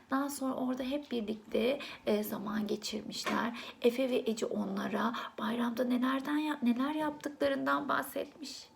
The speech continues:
Sonrasında ise vedalaşıp eve dönmüşler.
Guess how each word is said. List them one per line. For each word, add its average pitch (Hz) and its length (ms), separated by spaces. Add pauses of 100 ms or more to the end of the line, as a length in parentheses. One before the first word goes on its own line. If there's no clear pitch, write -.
(400)
Sonrasında 269 800 (100)
ise 240 680 (280)
vedalaşıp 254 720 (300)
eve 254 260
dönmüşler. - 840